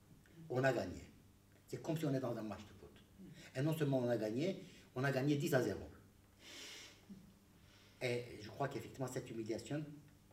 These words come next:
était une erreur de lecture déjà pour les démocraties. Du coup, les démocraties se sont privées de, de leur capacité de penser la crise,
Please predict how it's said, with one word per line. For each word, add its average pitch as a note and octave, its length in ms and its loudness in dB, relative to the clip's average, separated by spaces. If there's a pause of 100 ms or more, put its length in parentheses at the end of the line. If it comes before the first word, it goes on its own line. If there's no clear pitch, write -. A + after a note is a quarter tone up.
(600)
était G#2+ 160 -2
une A#2 180 -2
erreur B2 260 4
de B2 80 6
lecture A#2 360 2
déjà - 280 2 (220)
pour A2 120 -2
les G#2 80 0
démocraties. A2 600 -2 (380)
Du A2 80 -10
coup, - 360 0
les G#2+ 80 -2
démocraties A2 440 -2
se - 100 -8
sont A2+ 140 -6
privées C3+ 480 0 (440)
de, A#2+ 260 2 (500)
de A2+ 80 4
leur A2 320 0
capacité D3+ 480 2
de D3+ 100 6
penser B2 300 0
la A2+ 120 6
crise, - 420 -4